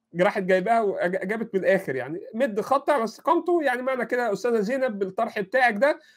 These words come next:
إن طاعة الإسلام هتكون بالخروج والعمل السياسي. طيب هتلاقي بقى تل-، تلمح زينب الغزالي إلى أن جميع المسلمين بمن فيهم النساء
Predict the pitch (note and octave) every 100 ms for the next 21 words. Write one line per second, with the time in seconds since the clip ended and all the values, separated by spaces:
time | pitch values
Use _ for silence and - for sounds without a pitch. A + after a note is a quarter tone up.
0 | - F#3 G#3 A3+ D4 B3+ D4+ A#3 A3 C4
1 | D4 - - C4+ D#4 B3+ B3 B3 C4+ C#4
2 | A#3 G#3 B3+ A#3 - D#3 C3+ _ _ _
3 | _ _ _ _ _ - E3+ B2 - -
4 | G3 F#3+ A#3 E4 D4+ A3 G3+ F3 F#3+ _
5 | - D#3+ D#3 G3 - F#3+ G3+ C4+ D4 C#4
6 | G#3 B3 A3+ G3 F3+ F3+ F3 D#3+ G#3+ G3+
7 | C4 D4 A3 A3 C#4 B3+ G3 F3+ G3 F#3+
8 | F3+ C4 C4+ A3 - C4+ C4+ G#3 G3 F#3
9 | F3+ F#3